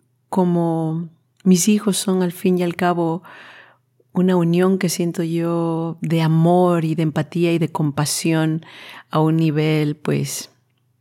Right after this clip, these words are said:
madre, alucinante, entonces siempre voy a, a intentar hacerlo mejor con ellos. Sin embargo, con mi esposo,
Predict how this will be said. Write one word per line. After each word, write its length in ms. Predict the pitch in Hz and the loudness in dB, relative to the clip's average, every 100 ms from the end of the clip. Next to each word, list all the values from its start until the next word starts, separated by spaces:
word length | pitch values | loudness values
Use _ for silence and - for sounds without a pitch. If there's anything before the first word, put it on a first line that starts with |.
| _ | _
madre, 640 | - 196 214 139 151 185 - _ _ _ _ | 2 4 4 0 -2 -4 -6 _ _ _ _
alucinante, 800 | 160 151 - 156 151 147 190 - - - - - | -4 -2 -2 0 -2 -2 -4 -6 -20 -20 -20 -8
entonces 380 | 170 170 190 | -4 -2 -2
siempre 420 | - - 185 175 170 | -2 0 0 0 -2
voy 280 | 160 160 | -2 -2
a, 200 | 160 160 - - - - - - | -2 -4 -10 -20 -20 -20 -20 -6
a 100 | 165 | -2
intentar 840 | 160 156 156 143 160 151 - _ _ _ _ _ _ _ _ - | -2 -2 -4 -2 -2 -2 -6 _ _ _ _ _ _ _ _ -10
hacerlo 400 | 170 - 156 156 | -6 -4 -4 -4
mejor 320 | 151 - 156 | -4 -6 -6
con 200 | 165 151 | -4 -4
ellos. 420 | 147 139 170 - - - - - | -4 -6 -12 -14 -20 -20 -20 -16
Sin 200 | - 214 | 2 4
embargo, 360 | 214 240 254 214 | 6 4 2 4
con 160 | 202 | 4
mi 80 | 202 | 4
esposo, 640 | 202 - 262 - 214 254 | 2 2 0 2 0 -2